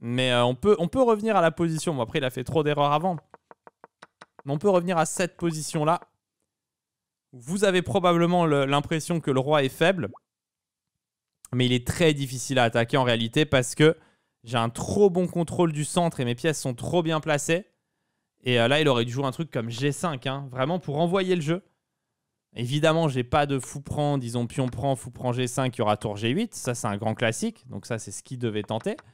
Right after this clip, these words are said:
Et donc sur G cinq, je sais pas comment, comment j'aurais continué. J'aurais peut-être joué un coup comme cavalier D cinq pour essayer de jouer C trois, dame A quatre et aller attaquer de mon côté. Genre, quai prend D cinq, fou prend D cinq.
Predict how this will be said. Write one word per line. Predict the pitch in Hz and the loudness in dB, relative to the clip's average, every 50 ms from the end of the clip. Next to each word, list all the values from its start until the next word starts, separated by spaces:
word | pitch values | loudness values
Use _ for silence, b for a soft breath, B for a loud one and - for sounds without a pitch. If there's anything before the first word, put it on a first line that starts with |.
| b b b b b b b b b - _ | b b b b b b b b b -18 _
Et | 107 107 | -10 -4
donc | 117 131 139 131 | -2 -2 -2 -2
sur | - - 127 110 | -4 -4 -6 -6
G | 110 113 113 | -4 -4 -4
cinq, | 110 - - 190 190 156 | -4 -2 -2 -2 0 -2
je | 113 107 | -4 -6
sais | - 120 | -8 -6
pas | - - 143 131 | -2 0 0 0
comment, | - - 127 123 127 123 120 117 117 | 2 0 0 2 2 0 0 -2 -4
comment | - - 123 117 120 127 | -6 -8 -6 -4 -4 -4
j'aurais | 117 123 113 110 | -4 -4 -6 -6
continué. | 104 - 120 - - 160 190 202 | -6 -6 -10 -8 -6 -6 -4 -4
J'aurais | 165 139 110 | -2 -2 -4
peut-être | 104 - 120 113 | -4 -4 -4 -4
joué | 110 123 117 | -4 -4 -6
un | 117 | -6
coup | - - | -8 -10
comme | 135 - 120 113 104 | -8 -6 -6 -6 -4
cavalier | - 120 110 110 110 113 113 | -4 -2 -2 -2 -2 -4 -4
D | 120 127 | -2 -4
cinq | 127 - - 180 185 175 - _ _ _ _ _ _ _ _ _ _ _ _ _ _ _ _ _ _ _ _ _ _ | -2 -2 -2 -2 -2 -4 -6 _ _ _ _ _ _ _ _ _ _ _ _ _ _ _ _ _ _ _ _ _ _
pour | - 107 | -6 -6
essayer | 104 - - 127 117 | -4 -2 -2 -2 -2
de | |
jouer | 113 120 113 | -2 -2 -4
C | - - - 131 117 | -4 -2 -2 -2 -2
trois, | - - 113 147 156 147 | -2 -2 0 2 2 4
dame | 143 123 117 113 | 4 2 2 2
A | 113 113 | 0 0
quatre | - 160 156 147 - - | 0 0 -2 0 -2 0
et | 127 | 0
aller | 113 | 0
attaquer | 110 107 - 113 107 - 117 | 0 0 -2 -4 -4 -4 -4
de | 110 | -4
mon | 107 107 | -4 -4
côté. | 107 139 143 143 190 196 160 | -2 -2 -4 -2 -2 -4 -4
Genre, | 117 117 98 - | -6 -8 -10 -8
quai | - - 104 98 | -6 -6 -6 -6
prend | - - 107 98 | -6 -8 -8 -8
D | 92 92 | -6 -8
cinq, | - - 131 139 151 151 143 | -8 -6 -4 -4 -4 -4 -6
fou | - 131 | -8 -12
prend | 117 - - 107 | -14 -12 -10 -10
D | 101 95 90 | -8 -8 -8
cinq. | - - 135 135 143 151 143 - - _ | -8 -4 -2 0 0 0 -2 -4 -8 _